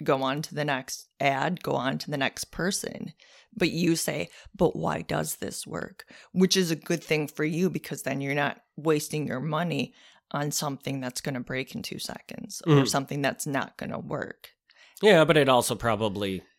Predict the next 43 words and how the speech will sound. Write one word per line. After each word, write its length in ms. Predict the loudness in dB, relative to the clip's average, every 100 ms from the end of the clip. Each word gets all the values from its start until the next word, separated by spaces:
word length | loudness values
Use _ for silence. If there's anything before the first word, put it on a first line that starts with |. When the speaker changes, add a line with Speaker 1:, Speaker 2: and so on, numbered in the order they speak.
| _ _
Speaker 2:
you 100 | -2
know, 180 | -2 -6 _ _ _ _
probably 280 | 4 8 8 8
miss 240 | 6 4
a 40 | 4
lot 220 | 6 6
of 60 |
opportunities 760 | 4 2 -2 0 2 2 4 6
Speaker 1:
And 140 | 10
that, 100 | 8
Speaker 2:
because, 280 | 8 4 4 -2 -2 4
Speaker 1:
right, 320 | 6 6 6
Speaker 2:
because 320 | 4 8 8
Speaker 1:
because 240 | 8 6 4
you 80 |
start 320 | 2 4 2 0
to 60 |
question 580 | -4 0 4 4 2 -2
things 540 | 0 0 0 -2 -6 -6 -2
and 220 | 4 6 6
Speaker 2:
and 60 | 6
people 300 | 2 6 4
use 400 | 6 4 4 4
tr-, 120 | 0 -8 _
there's 200 | 4 4
so 300 | 4 4 4
few 220 | 4 0 0
people 320 | -2 0 2
that 180 | 0 0
can 260 | -4 -4 0
do 180 | 0
the 140 | 2 2
right 180 | 0 0
kind 240 | 2 2
of 60 | 0
marketing 500 | -2 -4 -2 -2 -2
that 260 | -6 -8
piques 400 | -10 -10 -6 -6 -4
my 240 | -2 0
interest. 580 | 0 0 -2 -4 -6 -4 -4 2
Speaker 1:
Right. 320 | 2 2 -6 _ 2
Speaker 2:
That, 280 | 4 4 4
and, 260 | 6 6